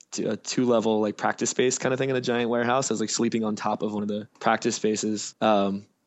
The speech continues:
you know, no heat or <laughs> air conditioning or anything. And then working in the screen shop in the front of it, just touring, like, all the fucking time, just, like,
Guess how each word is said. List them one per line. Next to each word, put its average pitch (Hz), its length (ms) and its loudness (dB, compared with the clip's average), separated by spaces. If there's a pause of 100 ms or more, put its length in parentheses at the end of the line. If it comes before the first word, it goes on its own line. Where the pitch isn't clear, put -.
(160)
you 120 100 -2
know, 107 200 2
no 110 320 0 (180)
heat 113 320 0
or 104 180 -2 (120)
<laughs> - 140 -16
air 117 140 0
conditioning 123 460 2
or 117 60 4
anything. 120 320 2
And 107 100 2
then 110 240 0
working 131 260 4
in 123 80 4
the 117 60 4
screen 131 300 2
shop 113 300 2
in 110 60 0
the 113 60 0
front 120 260 2
of 107 100 2
it, 101 140 0 (580)
just 120 200 -2
touring, 123 340 4
like, 104 160 -2
all 120 280 -4
the 113 60 -10
fucking - 380 -12
time, 110 320 -4
just, - 240 -6
like, 101 160 -4